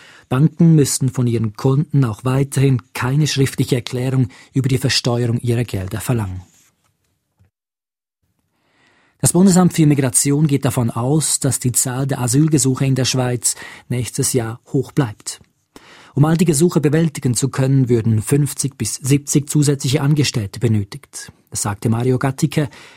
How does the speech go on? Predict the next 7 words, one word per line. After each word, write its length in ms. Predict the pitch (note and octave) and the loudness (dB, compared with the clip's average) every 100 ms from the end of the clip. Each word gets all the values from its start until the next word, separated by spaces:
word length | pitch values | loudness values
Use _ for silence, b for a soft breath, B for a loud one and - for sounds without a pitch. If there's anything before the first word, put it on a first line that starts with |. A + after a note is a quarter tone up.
| B | B
der 80 | - | -2
Direktor 480 | C3 D3+ D3 - C3 | 2 2 0 -2 -2
des 240 | A#2+ - | 0 -4
Bundesamtes, 840 | - C3 B2+ A2+ A2+ A2+ B2+ - - | 0 0 2 0 -4 -4 -4 -4 -4
in 120 | C3 | -4
verschiedenen 560 | A#2+ B2 C3+ A2+ C#3 C#3 | -4 -4 -4 2 2 4
Zeitungsinterviews. 1080 | C#3+ G#2+ G#2+ G2+ B2 G#2 A2+ A#2+ G#2 - | 0 -2 -6 -2 -2 0 -2 -2 -4 -10